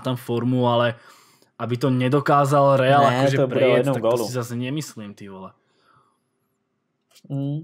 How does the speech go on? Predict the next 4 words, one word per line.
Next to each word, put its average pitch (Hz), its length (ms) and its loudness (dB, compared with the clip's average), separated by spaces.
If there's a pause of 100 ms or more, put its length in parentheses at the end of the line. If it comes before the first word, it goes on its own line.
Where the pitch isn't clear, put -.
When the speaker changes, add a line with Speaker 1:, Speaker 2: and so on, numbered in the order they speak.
(140)
Speaker 2:
mm, 135 200 -10 (120)
mm. 135 220 -12 (1120)
No, 190 240 2
jsem, 214 240 -4